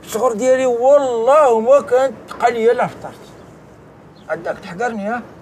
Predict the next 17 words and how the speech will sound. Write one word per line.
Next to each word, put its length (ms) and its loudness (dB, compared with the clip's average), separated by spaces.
اخو 140 -14
كانت 240 -10
هاد 80 -12
القرشوطه 540 -12
تدوي، 380 -12
تقول 280 -10
لك: 140 -12
"اش 60 -10
داز 260 -8
منا 340 -12
من 200 -10
كروفيت 920 -8
ومن 220 -10
قيمرون 760 -4
ومن 140 -6
سباغيتي 1000 -2
ومن 240 -8